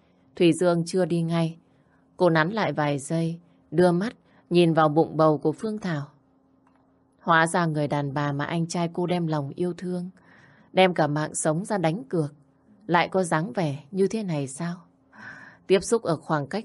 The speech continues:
gần như thế này, Thủy Dương mới biết người đàn bà này quả là không tầm thường. Gương mặt xinh đẹp, toàn thân toát lên vẻ đẹp đằm thắm dịu dàng mà bất cứ người đàn ông nào nhìn vào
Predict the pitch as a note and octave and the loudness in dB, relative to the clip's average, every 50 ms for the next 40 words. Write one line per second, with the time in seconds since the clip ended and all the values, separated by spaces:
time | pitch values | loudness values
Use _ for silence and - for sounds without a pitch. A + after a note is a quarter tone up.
0 | F#3 D#3 F3 D#3+ D3 C#3+ D3 E3 F3 F3 G#3 G3 F3 D#3 D3 C#3+ C#3+ - _ _ | -2 2 2 2 2 0 -2 -4 -4 -4 -4 -4 -4 -4 -4 -6 -8 -12 _ _
1 | _ _ _ _ _ _ _ - - - D#3 D3+ - E3+ E3 D#3+ D#3+ D#3+ E3+ D#3 | _ _ _ _ _ _ _ 2 4 4 4 4 2 0 0 0 0 -2 -2 -2
2 | F#3+ G#3+ B3 - - - _ _ _ _ _ _ E3 E3+ F3 E3+ E3+ E3 E3 E3 | -4 -4 -6 -6 -12 -20 _ _ _ _ _ _ 4 4 6 6 6 4 4 4
3 | D#3 D#3+ D#3+ D#3+ D#3 D#3 D#3+ D#3+ D#3+ - - F3+ E3 D3+ C#3+ C#3+ D3 C#3+ - G#3+ | 4 4 4 4 2 2 0 0 0 0 0 0 2 2 0 -2 -2 -4 -4 -6
4 | G#3 G#3 G#3 F3+ D3+ C#3+ - - D3+ D3 C#3+ C#3 D3 - _ _ _ _ _ _ | -6 -4 -2 -2 -2 -2 -4 -4 -4 -4 -4 -4 -8 -14 _ _ _ _ _ _
5 | _ _ _ _ _ D3 F#3 F#3 E3+ E3 D#3 D3 - - - F#3 F3+ E3+ D#3+ D#3 | _ _ _ _ _ 2 2 2 4 4 0 0 -2 -2 -4 -4 -2 -2 -2 -2
6 | D3 C#3+ - - - _ _ _ _ _ E3+ E3 D#3+ E3 F3 G#3 G#3 G3 - A#3+ | -2 -4 -8 -14 -20 _ _ _ _ _ 2 2 2 2 0 -2 -2 -2 -2 -4
7 | C#4 - - A3 A#3 A3 G3 F#3+ D#3+ D3 C3 D3+ D3 C#3+ - D#3 D#3 D3+ D3 D3 | -4 -2 -4 -4 -4 -2 0 2 2 2 2 0 -2 0 0 -2 0 0 -2 -4
8 | D#3+ D#3+ A3 C#4+ - G#3 E3 B2+ C#3 C3 E3 D#3 D3+ D3 C#3+ - - - - - | -6 -6 -6 -4 -4 -4 -4 -4 -4 -2 -2 -2 0 -2 -4 -8 -12 -20 -20 -20
9 | - - - D#3+ E3+ E3 D#3+ F3 - - - - G3 G#3+ D4 D4 G#3 E3 D3+ D3+ | -16 -4 0 2 4 4 4 2 0 -2 2 4 4 4 4 4 4 6 6 6
10 | D3+ D3+ - - A3+ A3 F#3+ E3+ D#3 D3 C#3+ C3+ C3+ - _ _ _ E3+ F3+ F3+ | 6 4 2 0 -2 0 2 2 2 2 0 -2 -4 -10 _ _ _ 6 6 8
11 | E3+ F3 D#3+ E3+ E3 D#3+ E3 D#3+ D3+ | 8 6 6 4 4 6 4 4 2